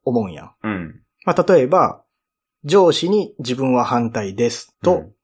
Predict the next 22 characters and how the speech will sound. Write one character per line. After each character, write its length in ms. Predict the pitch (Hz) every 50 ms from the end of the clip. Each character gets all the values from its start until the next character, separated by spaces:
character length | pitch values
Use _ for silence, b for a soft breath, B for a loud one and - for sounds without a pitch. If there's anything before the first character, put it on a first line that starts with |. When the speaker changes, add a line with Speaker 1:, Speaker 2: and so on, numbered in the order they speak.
| _
Speaker 1:
正 220 | - - - 160 175
直 240 | 175 196 - -
に 120 | 110 87 85
言 80 | 78
う。 480 | - _ _ _ _ _ _ _ - -
Speaker 2:
う 20 |
ん。 240 | 98 92 82 76 95 _ _ _ _ -
Speaker 1:
私 260 | - 147 185 180 - 208
は 100 | 202 202
こ 140 | - 190
う 40 | 185
考 340 | 185 - 185 190 190 190 214
え 120 | 202 165
て 180 | - - 196 185
行 260 | 185 - 143 139 131
動 160 | 127 135 127
し 120 | 117 - -
て 60 | 139
い 20 | 131
る 80 | 135
の 160 | 131 127 127 139
で、 220 | 180 196 180 180